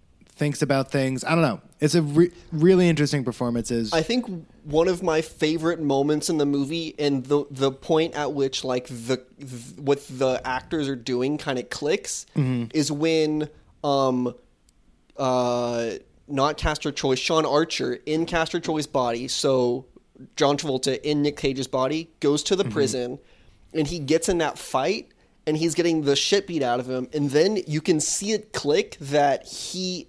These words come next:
Speaker 2: is Castor Troy, and that he should be playing Castor Troy, and then you can just
Speaker 1: Mm-hmm.
Speaker 2: see that he's like, "Oh, okay, I can do whatever I want because Castor Troy does whatever he wants."
Speaker 1: Mm-hmm.
Speaker 2: And you can see that switch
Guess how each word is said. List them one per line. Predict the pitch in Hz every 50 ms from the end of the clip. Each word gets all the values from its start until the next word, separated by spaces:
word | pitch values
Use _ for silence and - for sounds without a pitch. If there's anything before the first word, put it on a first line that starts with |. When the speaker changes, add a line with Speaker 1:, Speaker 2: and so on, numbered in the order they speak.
| _
Speaker 2:
is | - 156 151 147 147 143 131 131 123 -
Castor | - - 135 123 120 - - 139 123
Troy, | - - - 127 - - - - - _ _ _ _ _ _ _ _ _ _ _ _
and | - 151 147 147
that | 147 143
he | 143 - - 180 180 170
should | 165 - - 170 156 135
be | 147 143 143
playing | - - - 156 147 147 151 151
Castor | - 156 147 143 139 - 151 139
Troy, | - - 139 135 147 165 190 202 233 - _ _ - - _ - _ _ _ -
and | 160 156 147
then | 160 165 185
you | 196 202
can | 190 - 196 180
just | 151 160 143 113 147
Speaker 1:
Mm-hmm. | 156 143 151
Speaker 2:
see | 180 196
that | 180 180
he's | 165 151 147
like, | 143 147 - -
"Oh, | 190 214 220
okay, | 214 - - 127 123 123 - -
I | 151
can | 190 - 220 180
do | 143 160 175
whatever | 147 143 139 143 143 135 139 139
I | 131 127
want | 131 127 139 151 143 123 120 - - - _ _ _ _ _ _ _
because | - 160 156 - 160 147 139 -
Castor | - 156 143 143 - - 147
Troy | 135 - 156 139 131
does | 131 127 123
whatever | 131 131 127 123 127 127
he | 127 - 135
wants." | 117 120 123 131 156 202 202 - - -
Speaker 1:
Mm-hmm. | - 139 131 107 117 123 120 113 101 -
Speaker 2:
And | 156 156 165
you | 185
can | 180 - 208 190
see | 185 - - 196 202
that | 185 202 185 180 160 - - - _ _
switch | - - - - - 151 156 165 160 - - -